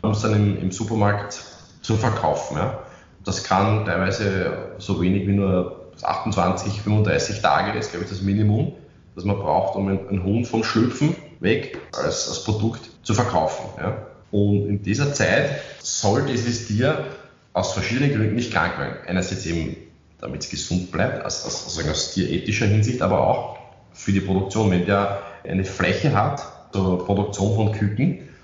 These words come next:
und da können nur eine bestimmte Anzahl von, von Hühnern gleichzeitig drinnen sein, dann kann er den besten Umsatz oder den höchsten Umsatz machen, wenn er wirklich sozusagen alle dreißig Tage eine neue Generation hat, die er verkauft hat. Ich meine, das wird jetzt nicht gemischt, aber sagen, dass die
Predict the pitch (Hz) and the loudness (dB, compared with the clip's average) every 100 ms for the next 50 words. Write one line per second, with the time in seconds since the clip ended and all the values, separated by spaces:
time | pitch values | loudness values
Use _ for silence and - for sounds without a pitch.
0 | - 80 98 107 104 107 110 107 - - | -12 -4 0 4 4 6 4 2 -2 -2
1 | - 120 90 80 101 113 104 101 101 101 | 0 0 2 2 2 0 0 2 2 2
2 | 95 - - 95 95 101 113 117 113 - | 0 -2 -2 0 2 4 4 4 2 2
3 | 78 95 - 95 104 95 98 110 - 101 | 2 2 2 0 0 2 2 2 2 2
4 | 120 180 - - - 90 92 - - 92 | 4 0 -4 -12 -2 2 2 -2 -4 0
5 | 98 104 98 - 101 104 90 - - 123 | 2 2 0 -2 -2 0 2 2 0 -2
6 | 117 117 - - - - 120 113 - 117 | -2 -2 -8 -16 -20 -2 2 2 2 2
7 | - 101 107 104 101 107 104 101 107 110 | 2 0 2 4 2 2 0 0 0 -2
8 | - 95 104 135 139 135 - - _ - | 0 2 2 0 -2 -4 -10 -20 _ -2
9 | 95 101 98 104 107 107 110 73 82 107 | 2 2 2 0 -2 2 2 4 4 4
10 | 107 80 - 87 98 - 110 92 92 101 | 2 0 -4 -2 -2 -2 0 2 2 2
11 | 110 107 92 98 98 104 98 98 - 95 | 2 2 4 2 0 0 0 -2 0 0
12 | 92 82 82 - - 69 - 71 80 80 | 0 -2 -4 -4 -2 -2 -2 -4 -4 -6
13 | 76 - 85 - 90 92 - 98 - 98 | -8 -12 -12 -4 -2 0 0 0 0 0
14 | 95 92 101 90 | 0 0 0 0